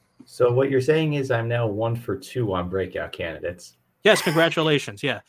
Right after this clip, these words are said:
Speaker 1: <laughs>
Speaker 2: Again, I, I, I fully admit I was,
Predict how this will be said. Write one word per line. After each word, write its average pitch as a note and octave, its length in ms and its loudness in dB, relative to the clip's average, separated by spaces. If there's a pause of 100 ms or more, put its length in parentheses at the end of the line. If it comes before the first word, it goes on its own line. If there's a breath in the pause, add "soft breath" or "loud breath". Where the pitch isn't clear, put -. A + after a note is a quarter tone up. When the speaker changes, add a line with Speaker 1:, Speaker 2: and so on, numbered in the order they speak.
(120)
Speaker 1:
<laughs> C#3 220 -8
Speaker 2:
Again, D3 360 4
I, E3 180 6 (140)
I, C#3+ 300 4
I C3 180 4
fully D#3 640 -2 (320)
admit C3 420 -4
I A#2+ 200 -2
was, C3+ 440 -6